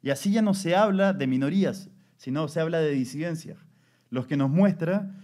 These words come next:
que esos grupos, que es muy importante de recoger y,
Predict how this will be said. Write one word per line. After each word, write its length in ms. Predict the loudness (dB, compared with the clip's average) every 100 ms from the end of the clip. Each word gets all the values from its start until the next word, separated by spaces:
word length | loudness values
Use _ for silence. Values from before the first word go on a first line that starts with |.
| -20 _
que 520 | -2 0 0 -4 -18 _ _
esos 440 | -6 0 0 0
grupos, 580 | 0 0 2 0 -4 -6
que 120 | -8 -6
es 60 |
muy 280 | -2 -2 -2
importante 540 | -4 -6 -6 -6 -4
de 140 | -2 -4
recoger 580 | -4 -12 -10 -8 -8 -12 -20 _ -12
y, 160 | -10